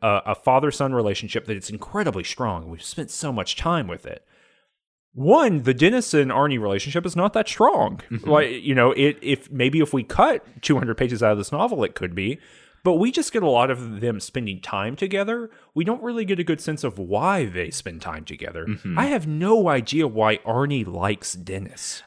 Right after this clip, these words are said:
Speaker 2: The last thing that Dennis says in this conversation is,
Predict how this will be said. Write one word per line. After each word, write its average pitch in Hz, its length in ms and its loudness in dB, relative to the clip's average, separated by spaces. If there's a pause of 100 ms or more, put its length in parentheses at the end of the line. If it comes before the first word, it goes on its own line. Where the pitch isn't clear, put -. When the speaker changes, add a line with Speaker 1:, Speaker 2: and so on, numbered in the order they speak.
Speaker 2:
The 127 180 0
last 120 460 0
thing 135 180 2
that - 140 -6
Dennis 117 260 0
says 90 440 0
in 104 240 -2
this 101 140 -2
conversation 90 920 -2 (100)
is, 87 600 0